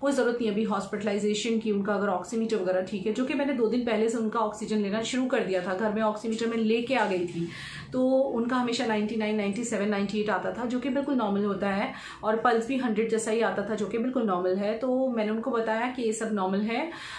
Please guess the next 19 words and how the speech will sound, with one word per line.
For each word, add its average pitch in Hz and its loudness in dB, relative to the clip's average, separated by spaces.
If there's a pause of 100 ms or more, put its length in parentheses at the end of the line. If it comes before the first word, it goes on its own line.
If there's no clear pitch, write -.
(180)
और 208 2
फिर 269 0
उन्होंने, 269 2
अ, - -4
एक 247 -2
Fabiflu 254 0
और, 190 0
अ, 196 2 (960)
एक 196 -6
दूसरी 214 -2
tablet 202 -2
Dabigo, 180 0
जो 190 -2
कि 233 0
blood 185 0
thinner 190 0
देते 175 -2
हैं 185 -2
ना, 302 -4